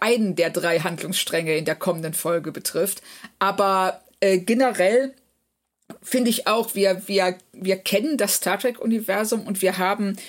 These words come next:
seit der, ähm, äh, alten Zeichentrickserie ja nicht nur noch Realserien gehabt.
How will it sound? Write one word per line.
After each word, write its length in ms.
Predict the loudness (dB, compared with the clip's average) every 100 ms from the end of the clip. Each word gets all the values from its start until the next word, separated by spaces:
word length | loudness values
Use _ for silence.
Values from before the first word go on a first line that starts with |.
| -8
seit 760 | 0 2 4 2 2 0 -2 -4 _ _
der, 580 | 2 4 4 2 2 0 0
ähm, 920 | 2 2 0 -6 -6 -8 -10 -14 -20 _ _ -2
äh, 220 | 0 0 -2
alten 600 | 0 0 0 -6 -6 -2
Zeichentrickserie 1120 | 0 0 0 -4 -8 -6 -4 -4 -6 -4 -4 -6 -20 _ -6
ja 480 | 0 0 0 -2 -6 -2
nicht 360 | 0 0 -4
nur 320 | -2 2 2
noch 280 | 2 0 0
Realserien 840 | -2 0 0 0 -2 -2 -2 -2 -4
gehabt. 400 | -2 -4 -6 -8